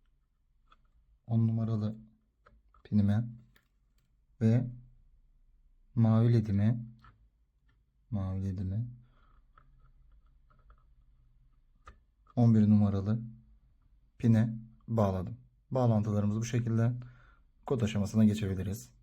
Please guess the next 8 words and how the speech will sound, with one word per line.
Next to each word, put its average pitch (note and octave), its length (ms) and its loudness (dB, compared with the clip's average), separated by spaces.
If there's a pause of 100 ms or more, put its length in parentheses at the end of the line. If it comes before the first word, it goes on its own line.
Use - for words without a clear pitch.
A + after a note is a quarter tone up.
(1600)
Merhabalar. A2+ 600 -6 (220)
Bugünkü A2+ 360 -2
projemiz G#2+ 520 -6 (180)
joystick'le - 840 -2
dört A2+ 200 0
tane G#2 280 -8
ledi G#2+ 300 -4
yakabilmek. G#2 600 -6